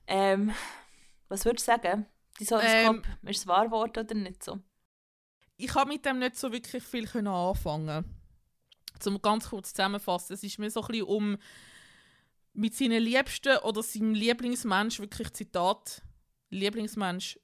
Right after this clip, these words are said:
Speaker 2: können durchstarten und sich frei, äh, und autonom fühlen und eine Balance halten.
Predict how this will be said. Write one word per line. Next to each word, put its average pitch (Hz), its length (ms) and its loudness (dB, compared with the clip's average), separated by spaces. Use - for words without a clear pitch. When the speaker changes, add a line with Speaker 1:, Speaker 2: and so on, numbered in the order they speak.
Speaker 2:
können 190 200 -2
durchstarten 214 1040 -2
und 220 480 2
sich - 180 -4
frei, 226 720 0
äh, 214 380 4
und 214 220 0
autonom 214 680 2
fühlen 233 380 0
und 202 180 2
eine 190 100 -8
Balance 180 580 2
halten. 156 520 -6